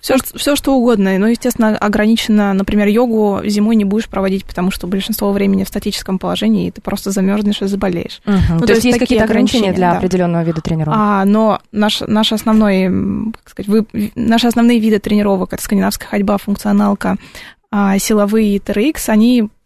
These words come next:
Speaker 1: круглый год проводятся. Без
Speaker 2: Ну вот,
Speaker 1: проблем.
Speaker 2: а, по каким-то частным таким опросам фитнес-клубов, э, не претендуют они, на, конечно, на какую-то объективность, но вот,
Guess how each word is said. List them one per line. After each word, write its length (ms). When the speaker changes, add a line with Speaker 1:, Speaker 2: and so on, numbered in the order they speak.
Speaker 1:
круглый 280
год 180
проводятся. 520
Без 120
Speaker 2:
Ну 80
вот, 60
Speaker 1:
проблем. 420
Speaker 2:
а, 400
по 320
каким-то 540
частным 340
таким 240
опросам 480
фитнес-клубов, 720
э, 140
не 140
претендуют 500
они, 240
на, 80
конечно, 380
на 160
какую-то 260
объективность, 640
но 80
вот, 140